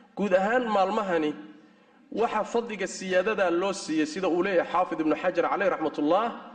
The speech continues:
waxaa dhexdooda ku kulmaya acmaal aan kulmin, aananna kulmi karin sanadka intiisa kale. Ha, maalmaha waxaa ku kulmaya acmaashii oo dhan baa kulmaysa.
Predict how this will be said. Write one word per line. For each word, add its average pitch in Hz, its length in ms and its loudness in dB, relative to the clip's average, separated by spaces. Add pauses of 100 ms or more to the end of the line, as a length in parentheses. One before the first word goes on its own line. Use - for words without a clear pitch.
(360)
waxaa 233 420 0
dhexdooda 220 480 0 (140)
ku 269 100 4
kulmaya 190 680 0 (100)
acmaal 196 600 -2
aan 190 200 2 (140)
kulmin, 220 880 2
aananna 247 460 2
kulmi 269 500 2
karin 156 260 0
sanadka 220 380 -2
intiisa 147 300 -4
kale. - 180 -10 (1800)
Ha, - 340 -6
maalmaha 247 400 2
waxaa 240 320 2
ku 277 120 4
kulmaya 233 560 2 (880)
acmaashii 233 640 0
oo 220 180 2
dhan 254 200 0
baa 214 140 2
kulmaysa. 175 520 -2